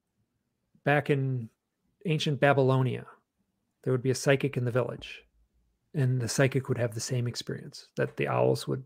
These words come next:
three owls. I'm just, I'm, I have no way to prove this, but my sense is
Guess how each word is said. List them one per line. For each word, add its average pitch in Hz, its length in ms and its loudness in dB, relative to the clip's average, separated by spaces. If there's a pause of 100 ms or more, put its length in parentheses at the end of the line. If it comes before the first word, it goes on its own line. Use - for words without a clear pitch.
three 160 180 8
owls. 131 360 8
I'm 165 160 8
just, - 240 0 (200)
I'm, 127 220 0
I 127 100 -2
have 117 160 -6
no 127 60 -4
way 127 100 -4
to 131 60 -8
prove 139 260 -2
this, 131 160 -10 (300)
but 156 120 4
my 143 100 10
sense 185 420 8
is 131 340 0